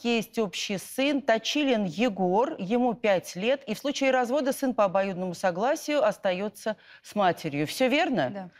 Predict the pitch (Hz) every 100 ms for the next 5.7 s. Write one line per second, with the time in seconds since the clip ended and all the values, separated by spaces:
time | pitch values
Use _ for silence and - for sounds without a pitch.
0 | - - - 262 277 240 208 208 196 220
1 | 214 254 240 208 202 175 156 175 - 220
2 | 170 143 - 240 - 220 180 180 180 254
3 | 302 226 - 214 311 226 160 - 185 165
4 | 151 - 196 160 156 185 190 302 247 -
5 | 254 233 208 196 185 -